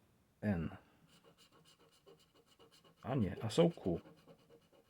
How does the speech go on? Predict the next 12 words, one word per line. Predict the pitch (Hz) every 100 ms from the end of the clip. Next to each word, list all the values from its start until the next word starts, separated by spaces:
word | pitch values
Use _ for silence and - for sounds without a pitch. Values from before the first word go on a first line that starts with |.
| _ _ _ -
To | 123
coś | 135 120 -
musiałem | 120 127 120 113
pomerdać. | - 117 104 95 87 87 - - - _ - - - - - - _ -
Czyli | - 120
musi | 123 120 -
być | 117 120 -
pięćdziesiąt | - 139 156 139 - 95
złotych. | 95 98 95 139 165 - - _ _ _ _ _ _ _ _ _ _ _ _ _ _ _ -
I |
teraz | 107 127 139 123
pytanie, | - 110 - 104 98 107 131